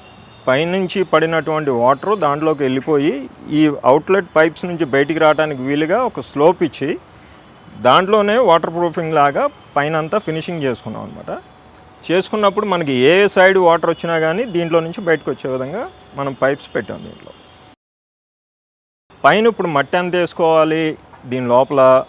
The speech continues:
మనం పదిహేను అంగుళాలు లోపల ఖాళీ పెట్టుకొని, మట్టి దాంట్లో పన్నెండు అంగుళాలు మాత్రం వేసాం, అంటే ఒక అడుగు మాత్రమే మట్టి వేసాం.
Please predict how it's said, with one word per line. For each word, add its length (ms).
మనం 180
పదిహేను 420
అంగుళాలు 320
లోపల 280
ఖాళీ 320
పెట్టుకొని, 580
మట్టి 480
దాంట్లో 520
పన్నెండు 280
అంగుళాలు 340
మాత్రం 280
వేసాం, 220
అంటే 140
ఒక 240
అడుగు 180
మాత్రమే 340
మట్టి 280
వేసాం. 240